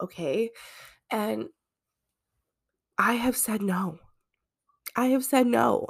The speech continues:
and it took me a really long time to say no. And I wanna talk about the power of saying no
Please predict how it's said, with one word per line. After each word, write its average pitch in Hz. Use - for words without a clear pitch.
and 220
it 214
took 247
me 285
a 226
really 220
long 185
time 170
to 214
say 170
no. -
And 233
I 233
wanna 247
talk -
about 196
the 185
power 214
of 269
saying 180
no 175